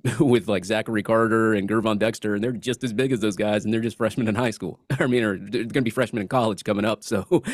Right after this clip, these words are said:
<laughs> I mean, it's really, really funny, man. Like, uh, I, I always tell people that offensive line recruiting is kind of maybe the hardest position to scout because, you know, quick feet, being athletic and all that, i-, i-, it's, it's really hard to, like, kinda grasp. Like, you got a defensive end or a defensive lineman,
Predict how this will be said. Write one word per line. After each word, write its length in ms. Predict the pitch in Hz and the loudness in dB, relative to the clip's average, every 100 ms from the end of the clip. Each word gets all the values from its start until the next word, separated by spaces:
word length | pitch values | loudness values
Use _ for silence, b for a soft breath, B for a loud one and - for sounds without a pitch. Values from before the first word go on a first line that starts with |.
| B | B
<laughs> 220 | B B | B B
I 40 | 127 | -2
mean, 220 | 127 117 b b b | 0 -2 b b b
it's 160 | 139 - | -4 4
really, 300 | 175 226 156 | 6 8 8
really 220 | 131 117 | 6 4
funny, 320 | 117 135 127 | 4 2 4
man. 260 | 104 101 101 | 2 0 0
Like, 260 | 101 98 | 0 0
uh, 260 | 104 95 95 | 0 0 0
I, 220 | 113 107 - - | 0 0 -4 -8
I 60 | 131 | 0
always 200 | 165 175 | 4 4
tell 160 | 165 143 | 2 -2
people 280 | 135 131 143 | -2 0 2
that 160 | 110 - | 2 2
offensive 480 | 113 131 120 101 | 0 0 -2 -2
line 260 | 95 95 117 | -2 0 0
recruiting 560 | 107 - 107 110 131 113 | 0 -2 -2 0 2 0
is 140 | 101 | -2
kind 220 | - 101 | -4 -4
of 60 | 107 | -2
maybe 440 | 98 101 101 98 | -2 -2 -2 0
the 80 | 110 | -2
hardest 360 | 98 107 104 - | 0 -2 -2 -8
position 340 | 95 101 107 | -6 -4 -4
to 60 | 101 | -8
scout 400 | - 95 101 - | -6 -4 -4 -4
because, 440 | 92 - 92 90 - b b _ | -8 -4 -4 -4 -10 b b _
you 100 | 165 | 2
know, 120 | 139 - _ _ | 2 -2 _ _
quick 300 | - 220 - | 0 0 0
feet, 460 | - 135 135 135 - | -2 2 2 -2 -2
being 280 | - 180 156 | 2 4 4
athletic 540 | 120 107 113 101 101 104 | 2 0 0 2 2 0
and 100 | 101 | 0
all 140 | 98 | 0
that, 280 | 98 98 - _ | 0 -2 -4 _
i-, 40 | 110 | -10
i-, 20 | 107 113 139 143 | -8 -6 -4 -4
it's, 180 | 135 - | -4 -4
it's 180 | 151 151 | -4 -2
really 380 | 139 196 180 | 4 4 4
hard 640 | 110 - 127 123 110 101 95 | 0 -2 0 4 4 2 -2
to, 360 | 113 104 98 95 | -2 0 0 0
like, 220 | 95 - | -2 -4
kinda 160 | 107 | -6
grasp. 340 | 98 95 80 - | -2 -2 -2 -4
Like, 140 | 123 | -6
you 60 | 160 | 0
got 160 | 185 | 0
a 40 | 139 | 0
defensive 560 | 104 - 117 - 107 | -4 0 0 0 -2
end 220 | 104 101 101 | 0 2 0
or 80 | |
a 40 | 95 | -2
defensive 340 | - 120 113 | -4 -6 -4
lineman, 340 | 95 98 98 | -2 0 -2